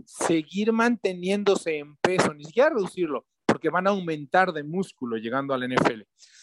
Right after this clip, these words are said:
pero seguir manteniéndose y seguir desarrollando su nivel de fútbol, insistimos, solo jugó un año de high school,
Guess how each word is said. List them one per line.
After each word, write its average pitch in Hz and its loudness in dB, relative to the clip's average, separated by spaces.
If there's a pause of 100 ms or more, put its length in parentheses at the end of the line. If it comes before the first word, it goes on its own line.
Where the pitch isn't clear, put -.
(160)
pero 156 4
seguir 156 -2
manteniéndose 175 -2
y 156 0 (760)
seguir 180 2
desarrollando 180 2
su - 0
nivel 147 -4
de 190 -4
fútbol, 170 -2
insistimos, 185 -6
solo 254 4
jugó 240 2
un 233 2
año 220 0
de 180 -2
high 156 2
school, - -6